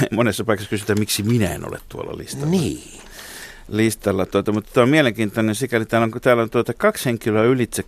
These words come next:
Speaker 1: kaikkien, josta sanoisin, että ovat listalla kuin listalla.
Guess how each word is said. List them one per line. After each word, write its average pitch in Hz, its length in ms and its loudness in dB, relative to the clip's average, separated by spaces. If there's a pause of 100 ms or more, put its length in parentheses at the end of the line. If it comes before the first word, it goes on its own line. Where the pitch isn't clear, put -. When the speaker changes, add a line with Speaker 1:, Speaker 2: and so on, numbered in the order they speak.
Speaker 1:
kaikkien, 104 560 2
josta 87 220 -8
sanoisin, 92 380 -2
että 92 200 -6
ovat 92 180 -4
listalla 92 520 -4
kuin 90 300 0
listalla. 90 540 -4